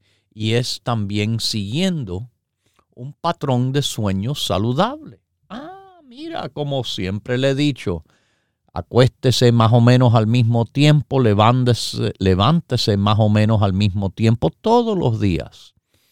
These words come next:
Y le hemos ayudado a cómo conseguir el sueño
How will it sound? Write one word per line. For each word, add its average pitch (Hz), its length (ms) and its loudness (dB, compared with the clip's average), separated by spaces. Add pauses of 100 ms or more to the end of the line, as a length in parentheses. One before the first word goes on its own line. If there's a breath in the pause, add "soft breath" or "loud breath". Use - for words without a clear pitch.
(240)
Y 139 100 0
le 113 200 4
hemos 127 260 2
ayudado 110 640 2
a - 80 -2
cómo 101 400 -2 (180)
conseguir 107 720 0
el 123 120 -4
sueño 90 600 -4